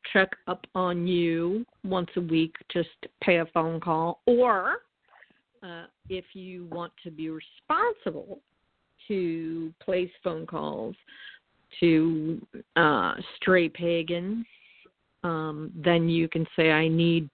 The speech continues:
to, um, sign up for two branches."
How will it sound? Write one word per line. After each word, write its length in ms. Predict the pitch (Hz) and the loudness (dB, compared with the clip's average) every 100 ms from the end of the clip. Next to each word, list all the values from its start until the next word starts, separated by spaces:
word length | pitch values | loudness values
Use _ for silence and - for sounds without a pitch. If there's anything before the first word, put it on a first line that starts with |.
| - | -2
to, 400 | 175 156 156 156 - - - - - _ _ _ _ _ - | 4 4 4 2 -2 -18 -20 -20 -20 _ _ _ _ _ -4
um, 460 | 151 147 147 147 - _ - - | -2 -2 -4 -6 -12 _ -20 2
sign 180 | 160 | 4
up 180 | 156 - | 4 0
for 140 | - 160 | -4 -4
two 220 | - 196 | -2 -6
branches." 720 | 160 160 147 143 - 165 170 | -2 -2 -2 -4 -2 0 0